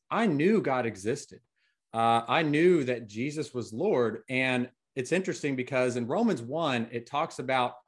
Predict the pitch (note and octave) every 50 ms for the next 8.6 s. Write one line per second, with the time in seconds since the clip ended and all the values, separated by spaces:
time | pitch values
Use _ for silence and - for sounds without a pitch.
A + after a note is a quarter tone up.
0 | _ _ _ - C#3 B2+ A#2+ B2 C#3 D#3+ F3 F#3 F3+ F3+ - - - - - -
1 | - - - - G3 G#3 G3 - - - D3 C#3+ - - - - G3 G3 D#3+ C3+
2 | A#2+ G#2+ - - _ _ _ _ _ _ _ _ D3 D3 D3+ C#3 C#3 C#3+ D3 D3+
3 | C#3 B2 A#2+ B2+ C#3+ C#3+ - G2 - - E2+ D#2+ - - - A#2 A#2 - B2 A#2
4 | B2 C3 A#2+ - F3 E3+ E3 C#3+ C#3+ C#3+ C#3 C#3 - A#2 B2 A#2+ A#2 A2+ A2 A2
5 | - _ _ _ _ _ _ _ _ B2 A2+ A2 G#2+ G2 G#2+ C3 F3+ F#3 - -
6 | A2+ A2+ G2 F#2 E2+ E2 F#2 G2+ A#2 A2 G#2+ - C#3+ C3+ B2 A2 G2+ - - -
7 | D#3 E3+ E3+ F3 F3 D#3 D#3 D#3 C#3+ B2 G#2+ G2+ G#2 G#2+ B2+ C3 G#2+ F#2 E2+ -
8 | _ _ _ _ _ _ _ _ _ - G#2+ G#2+